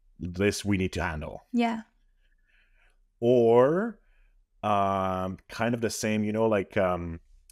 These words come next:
Speaker 1: like the theories of, uh, reincarnation, how you're the same entity just going through different lives and stuff like that. Where it's that, like, that higher entity that's, like, stepping in.
Speaker 2: Yeah.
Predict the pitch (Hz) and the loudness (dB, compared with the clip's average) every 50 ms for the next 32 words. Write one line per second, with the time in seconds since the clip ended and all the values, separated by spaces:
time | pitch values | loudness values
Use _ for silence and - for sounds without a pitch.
0 | _ - 95 101 95 92 90 101 92 - - 98 92 98 101 90 95 92 82 - | _ -8 -4 -2 -2 -2 -2 -4 -6 -4 -2 -2 0 0 -2 -2 -2 -4 -4 -2
1 | 92 90 87 85 87 90 90 92 92 - - - 85 82 85 87 87 - - 87 | -2 -2 -2 -2 -2 -2 -2 -2 -4 -6 -8 -10 -8 -6 -6 -6 -6 -6 -8 -8
2 | 82 82 80 80 78 - - - - - 85 82 82 80 80 80 80 78 76 - | -8 -8 -8 -10 -12 -12 -14 -14 -10 -8 -6 -4 -4 -4 -4 -6 -6 -8 -10 -14
3 | _ _ _ _ _ - 92 95 92 92 - - 104 101 92 95 90 - 90 - | _ _ _ _ _ -6 -4 -4 -4 -4 -2 -2 -2 0 -2 -2 -2 -4 -6 -6
4 | 90 87 - 92 87 - - 82 85 90 85 - 90 80 82 - 82 76 73 78 | -8 -6 -6 -6 -6 -6 -6 -6 -6 -6 -6 -8 -8 -8 -8 -8 -10 -12 -10 -10
5 | 82 85 80 - 85 - - 78 - - 78 - - 87 98 131 - _ _ _ | -8 -8 -8 -10 -12 -12 -12 -12 -12 -14 -16 -12 -10 -10 -10 -10 -12 _ _ _
6 | _ _ _ _ _ 107 107 107 - 110 107 95 101 104 95 - 95 101 - - | _ _ _ _ _ 2 2 2 4 2 0 0 0 0 0 0 -2 -4 -4 -6
7 | - - 110 107 107 107 104 107 - - 92 95 90 - - 87 80 - 90 85 | -6 -2 2 2 4 4 2 0 -2 -4 -6 -8 -8 -10 -12 -14 -12 -10 -10 -10
8 | 85 82 - _ _ _ _ _ _ _ _ _ _ _ _ _ _ - 92 90 | -10 -12 -14 _ _ _ _ _ _ _ _ _ _ _ _ _ _ -4 -4 -4
9 | - - - 85 82 82 78 - - - - 85 - - 82 82 82 80 78 - | -4 -4 -4 -6 -6 -6 -8 -10 -8 -6 -6 -6 -6 -6 -10 -10 -10 -12 -12 -6
10 | - 233 233 220 202 208 214 | -2 0 0 0 0 -2 -6